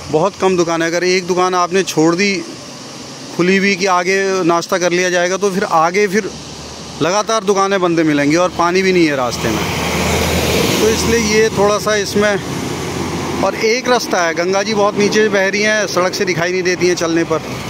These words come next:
और ये जंगल ऐसा है, ये लगातार एक ही same जंगल दिखते, दिखते, दिखते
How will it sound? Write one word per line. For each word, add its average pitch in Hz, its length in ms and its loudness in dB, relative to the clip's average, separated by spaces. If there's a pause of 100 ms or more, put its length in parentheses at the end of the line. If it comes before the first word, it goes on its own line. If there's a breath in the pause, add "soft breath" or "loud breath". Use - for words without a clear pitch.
(380)
और 170 100 2
ये 185 100 4
जंगल 180 420 0
ऐसा 180 280 0
है, 170 220 -2
ये 170 80 -2
लगातार 156 560 0
एक 170 220 2
ही 170 100 0
same 165 320 2
जंगल 156 300 2
दिखते, 156 340 0
दिखते, 151 340 0
दिखते 147 400 -2